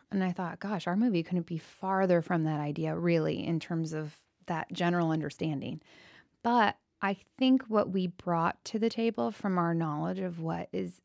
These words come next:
interesting about horror and why we like it as a genre is that it's made of extreme awareness to all the senses. And I, I really think, you know, going into it, like, something that's so successful about a horror film is you feel so isolated when you're watching it. You're really paying attention to what you're feeling.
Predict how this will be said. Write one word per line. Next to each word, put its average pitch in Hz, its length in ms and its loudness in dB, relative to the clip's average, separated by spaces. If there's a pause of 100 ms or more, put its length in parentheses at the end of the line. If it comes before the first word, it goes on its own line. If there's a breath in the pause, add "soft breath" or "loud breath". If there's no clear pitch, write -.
interesting 196 540 0
about 180 220 0
horror 180 280 2
and 190 160 2
why 165 220 0
we 165 180 -4
like 156 380 -6
it 202 80 -2
as 208 180 -2
a 214 80 -2
genre 214 540 -2
is 196 160 -2
that 190 240 0
it's 185 260 -2
made 175 580 2 (160)
of 170 440 -4 (880 soft breath)
extreme 202 500 2
awareness 170 540 2
to - 200 -2 (140)
all 165 220 0
the 151 100 -6
senses. - 560 -6 (140)
And 196 100 0
I, 180 220 0 (100)
I 180 160 0
really 202 400 6
think, 175 320 -4
you 180 80 0
know, 175 140 2
going 175 360 2
into 170 380 0
it, - 220 -4 (440 soft breath)
like, 196 140 0 (500 soft breath)
something 247 360 2
that's 311 160 0
so 220 160 0
successful 180 520 -2
about 160 200 0
a 156 60 0
horror 160 240 -2
film 160 240 0
is 156 160 0
you 160 60 -4
feel 175 180 -4
so 180 180 0
isolated 156 560 -2
when 156 140 -2
you're 151 100 -4
watching 151 320 -4
it. 180 140 -2
You're 180 100 2
really 175 400 2
paying 165 260 -4
attention 147 460 -8
to 147 100 -6
what 143 140 -8
you're 151 80 -10
feeling. 143 440 -12